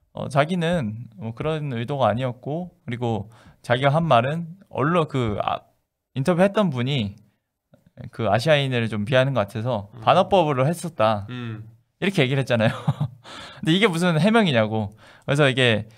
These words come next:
Speaker 1: 그리고 또 약간 실제로 나가서 해명을 한 것도 아니고 음, 그 서면으로, 예, 이렇게 또 했었고, 예, 그렇기 때문에 에프에이가 그 영상을 분석을 해서 이런 징계를 내린
Speaker 2: 음.
Speaker 1: 건데, 이거를 받아들이지 못하는 거는 굉장히 뭐,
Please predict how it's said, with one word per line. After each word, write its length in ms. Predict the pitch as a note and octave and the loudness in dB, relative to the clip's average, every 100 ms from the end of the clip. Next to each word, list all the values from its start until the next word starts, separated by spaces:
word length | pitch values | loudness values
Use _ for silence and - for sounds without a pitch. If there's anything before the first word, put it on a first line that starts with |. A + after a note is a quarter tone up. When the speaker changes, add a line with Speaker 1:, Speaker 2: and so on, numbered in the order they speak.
| - - | -20 -2
Speaker 1:
그리고 240 | D#3+ D3+ | 0 2
또 180 | C#3+ A#2+ | 2 4
약간 460 | A#2 B2+ A#2 G#2 A2+ | 4 6 4 2 -2
실제로 340 | F#3 F3+ E3 | -2 4 6
나가서 560 | A#2 A#2+ D3+ D#3 C#3+ C#3 | 6 6 4 6 6 6
해명을 320 | F3 E3 D#3+ | 4 4 4
한 80 | F3 | 2
것도 220 | E3+ A#2+ | 2 4
아니고 520 | G#2 A2 C#3+ F#3+ F#3 - - - _ - | 4 2 0 0 -2 -14 -20 -20 _ -2
음, 640 | A#2 A#2+ A#2 A2+ A2 G#2 - - - | 0 2 2 2 2 -2 -6 -18 -12
그 320 | G#2 G2+ G2 - - _ _ _ _ _ - - | -8 -6 -8 -12 -20 _ _ _ _ _ -20 -2
서면으로, 560 | - G3 F#3+ B2+ G#2+ - - | 4 6 6 4 -2 -4 -10
예, 40 | G#2+ | -8
이렇게 180 | G2+ G#2 | -6 -6
또 160 | A2 | -2
했었고, 460 | A#2+ C#3 A#2+ G#2 G#2+ - | -2 -4 -8 -10 -10 -10
예, 100 | G#2 - | -10 -6
그렇기 200 | C#3 C3+ | -8 -2
때문에 480 | C#3+ C3 C#3+ G#2+ - - - - _ - | 0 2 2 0 -2 -16 -18 -20 _ -4
에프에이가 680 | B2 D#3 D3 C3 B2 G#2+ - | 2 4 4 6 8 6 2
그 220 | - B2+ A2 | -2 0 2
영상을 400 | A#2+ C#3+ F3 C3+ | 4 4 4 2
분석을 440 | B2+ C3+ F3 D3+ | 2 2 6 6
해서 160 | E3 D#3+ | 4 0
이런 160 | C3+ | -2
징계를 320 | A#2+ A2+ B2+ A2 | -2 -2 0 0
내린 180 | G#2 A2 | 0 -2
Speaker 2:
음. 40 | |
Speaker 1:
건데, 340 | G2+ G#2+ A2+ F#2 | -2 0 0 0
이거를 220 | C#3+ F#3+ | -2 0
받아들이지 460 | B2 C3+ F3 E3 B2+ | 0 0 0 -2 -4
못하는 380 | - D#3 D#3+ | -4 -4 -2
거는 280 | C#3 A#2+ A2 | -2 -2 -2
굉장히 520 | G#2 G#2+ A#2+ A2 G2 G2 | -2 -2 0 0 0 -2
뭐, 280 | G2 F#2+ | -4 -4